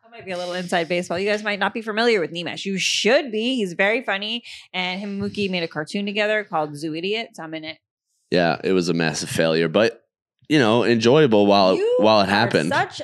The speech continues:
Speaker 1: a pessimist.
Speaker 2: Well,
Speaker 1: Do you want some of this?
Speaker 2: okay, sure.
Speaker 1: <coughs> You can't just say something's a failure. What if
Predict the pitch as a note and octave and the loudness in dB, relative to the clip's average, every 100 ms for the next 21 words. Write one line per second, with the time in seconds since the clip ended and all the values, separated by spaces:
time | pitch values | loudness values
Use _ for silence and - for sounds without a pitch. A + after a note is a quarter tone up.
0 | - C4 G#3 F#3+ D3 B2+ - - - - | -10 -8 -8 -10 -14 -20 -20 -20 -20 -20
1 | - - - - - A#2 F2+ - G3 F#3+ | -20 -20 -20 -8 0 2 2 -2 -6 -6
2 | C#4 F#4 - _ _ _ - G3+ - D2 | -8 -10 -14 _ _ _ 0 0 0 -2
3 | F#2 E2 C#2 - - - - - - D5+ | 0 0 0 -2 -8 -4 -2 0 2 0
4 | A5+ A4 C#4+ C4+ - - E4 A4+ B4+ A#4+ | 0 -4 -6 -10 -18 -14 -10 -10 -6 -6
5 | - E4 D#4 C#4 C4 A#3 A#3 A#3 F#3+ - | -2 -4 -4 -8 -8 -8 -6 -6 -6 -10
6 | - _ F4 B4 | -20 _ 0 0